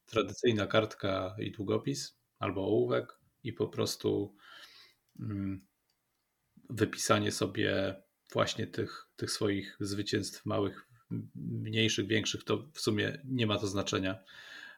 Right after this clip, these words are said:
ale to tak, e, trochę podsumowując to, to, o czym mówiłeś nad, o pracy nad pewnością siebie, w sumie tak można byłoby to skonkretyzować do takiego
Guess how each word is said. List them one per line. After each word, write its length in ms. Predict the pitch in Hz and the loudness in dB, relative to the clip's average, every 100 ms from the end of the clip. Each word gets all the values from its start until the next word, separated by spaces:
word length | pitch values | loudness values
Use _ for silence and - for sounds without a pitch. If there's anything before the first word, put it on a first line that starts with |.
| _ _ _ _ | _ _ _ _
ale 280 | - 117 104 | -2 2 4
to 140 | - | 2
tak, 460 | 104 107 101 - - _ _ _ | 4 4 2 -2 -10 _ _ _
e, 140 | - 113 | -6 0
trochę 260 | 120 123 | 4 4
podsumowując 720 | 131 - 117 110 120 113 107 - | 4 2 2 6 6 6 2 2
to, 460 | 110 107 107 107 107 - 120 - | 6 6 6 2 0 -4 -4 -4
to, 120 | 123 | -2
o 60 | 113 | -2
czym 180 | 113 110 | -2 -4
mówiłeś 340 | 113 107 - | 0 0 2
nad, 340 | 113 107 - | 0 0 -2
o 80 | 110 | -4
pracy 340 | - 120 - 110 | 2 0 2 2
nad 340 | 110 107 - | 2 2 0
pewnością 460 | 113 110 110 - 107 | -4 -2 -2 -2 2
siebie, 420 | 156 117 113 - - - - _ _ - | 4 4 2 0 -16 -20 -20 _ _ -10
w 60 | |
sumie 180 | - 107 | -4 -2
tak 180 | 113 113 | -2 -4
można 220 | 110 113 | -4 -2
byłoby 320 | 110 110 110 | 0 0 -2
to 100 | 117 | -6
skonkretyzować 760 | - 113 104 110 - 107 101 101 | -4 -4 -4 -6 -4 -2 -2 -2
do 100 | 107 | -4
takiego 640 | 107 107 104 104 110 | -4 -2 0 0 -2